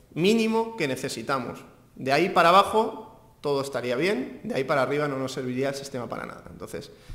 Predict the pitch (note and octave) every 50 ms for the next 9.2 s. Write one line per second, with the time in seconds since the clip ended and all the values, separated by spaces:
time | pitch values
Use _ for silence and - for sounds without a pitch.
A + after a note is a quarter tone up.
0 | - - - - - - B2+ C3+ B2 C3 C3 C3+ C3 C3+ C3+ C3 B2 B2+ - -
1 | - - - - - B2+ B2 A#2+ B2 B2 - B2+ A2+ G#2+ G2+ - - - - -
2 | - - - - - - - _ _ _ _ _ _ _ _ _ _ _ _ _
3 | _ - - - - - - - - - - - - - - - - _ - -
4 | _ _ _ _ _ _ _ - - _ _ _ _ _ - D#3 D3 C#3+ D#3 -
5 | F#3 F3 F3 F3 F3 F3 - A3+ G#3 B3 B3 C4 C4 C4 - - - - - -
6 | - - - - - - - - D3 C3+ C3+ D3 D3 - D#3+ C#3 D#3+ D3+ D3 D3+
7 | D3 E3 E3+ E3+ E3 D#3 D3 D#3 D3+ D3+ D3+ D3 D3+ - - - - C#3+ C#3 D3
8 | D3 D#3+ D#3+ D#3+ D#3 D#3+ D#3 D#3 D3+ D3 D#3 D3+ D3+ D3 - G#3+ G#3+ G#3+ G#3+ A3
9 | A3+ A3 - -